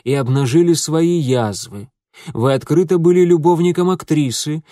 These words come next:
вы жили у нее, жили с ней. Вы отнюдь не заслуживали порицания, все считали, что вы и она совершенно свободны,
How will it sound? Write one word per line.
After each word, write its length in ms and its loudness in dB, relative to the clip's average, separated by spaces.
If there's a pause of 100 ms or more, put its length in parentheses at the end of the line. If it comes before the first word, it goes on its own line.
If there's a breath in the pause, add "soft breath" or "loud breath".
(120 loud breath)
вы 220 2
жили 260 2
у 120 4
нее, 580 0
жили 320 2
с 160 -4
ней. 480 -2 (480 loud breath)
Вы 180 2
отнюдь 420 0
не 140 0
заслуживали 640 -2
порицания, 840 -4
все 240 -4
считали, 540 -4
что 240 -4
вы 180 -2
и 60 -2
она 320 -2
совершенно 580 -4
свободны, 800 -4